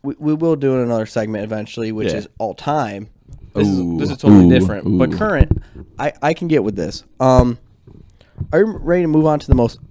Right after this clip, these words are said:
Speaker 1: important category
Speaker 2: Absolutely.
Speaker 1: in my, my
Speaker 2: <laughs> Yes.
Speaker 1: I'll let you go first. This is
Speaker 2: Okay.
Speaker 1: personality, and I
Speaker 2: Okay.
Speaker 1: wanna hear it.
Speaker 2: I want C J Stroud.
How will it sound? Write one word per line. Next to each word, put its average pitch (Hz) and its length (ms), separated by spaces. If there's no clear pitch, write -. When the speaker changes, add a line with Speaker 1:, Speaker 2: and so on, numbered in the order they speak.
Speaker 1:
important 123 500
category 117 460
Speaker 2:
Absolutely. 80 320
Speaker 1:
in 127 60
my, 120 220
my 117 260
Speaker 2:
<laughs> - 40
Yes. - 720
Speaker 1:
I'll 160 140
let 208 180
you 170 80
go 147 100
first. 120 340
This 175 140
is 190 100
Speaker 2:
Okay. 82 80
Speaker 1:
personality, 113 720
and 117 120
I 135 60
Speaker 2:
Okay. 156 120
Speaker 1:
wanna 143 160
hear 107 220
it. 69 100
Speaker 2:
I 107 40
want 107 160
C 92 120
J 82 140
Stroud. 87 420